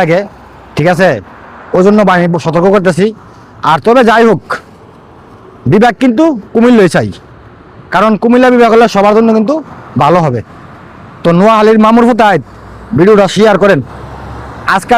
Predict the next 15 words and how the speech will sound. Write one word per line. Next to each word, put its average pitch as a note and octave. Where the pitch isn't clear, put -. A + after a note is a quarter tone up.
যে G#3+
ভুল A3
করছে A#3
নোয়াখালী, G3+
ঢাকা E3
শহরের A3
মতো G#3+
জায়গায় G#3+
গিয়ে A3
আন্দোলন A3
করছে, F3
দ্বিতীয়বার G#3+
যদি G3
এরকম G#3
ভুল F#3+